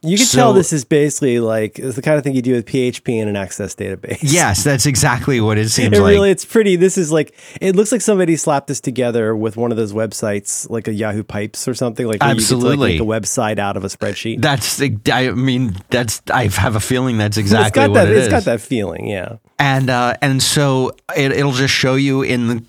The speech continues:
Speaker 2: three column, four columns, actor's name, age then, age now, died, question mark.
Speaker 1: Mm-hmm.
Speaker 2: And so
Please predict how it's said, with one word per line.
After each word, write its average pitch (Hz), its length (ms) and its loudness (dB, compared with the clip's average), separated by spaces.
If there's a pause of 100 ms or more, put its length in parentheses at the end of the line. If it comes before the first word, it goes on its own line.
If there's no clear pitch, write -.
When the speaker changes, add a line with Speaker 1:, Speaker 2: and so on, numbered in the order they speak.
Speaker 2:
three 127 280 0
column, 104 360 2
four 143 200 0
columns, 110 380 0
actor's 120 400 0
name, 107 360 0 (240)
age 123 220 0
then, 113 280 0
age 117 240 -2
now, 107 180 0
died, 95 480 0 (180)
question 107 440 0
mark. 80 300 -6 (560)
Speaker 1:
Mm-hmm. 98 380 -6
Speaker 2:
And 123 160 0
so 113 480 2